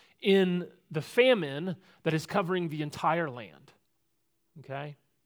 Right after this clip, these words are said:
What will we eat tomorrow or next week or next month? He has to deal with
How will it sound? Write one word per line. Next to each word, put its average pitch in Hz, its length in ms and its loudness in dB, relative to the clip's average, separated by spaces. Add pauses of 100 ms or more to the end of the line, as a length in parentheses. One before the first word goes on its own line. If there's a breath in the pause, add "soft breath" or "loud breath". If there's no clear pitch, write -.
(880)
What 220 220 -4
will 220 200 2
we 190 280 -2
eat 214 360 -4 (280)
tomorrow 131 500 -8 (540)
or 143 100 -6
next 143 300 -8
week 117 200 -12
or 113 80 -14
next 113 280 -14
month? 90 180 -14 (1700 soft breath)
He 254 200 2
has 254 240 6
to 240 140 -6
deal 262 360 2
with 247 280 0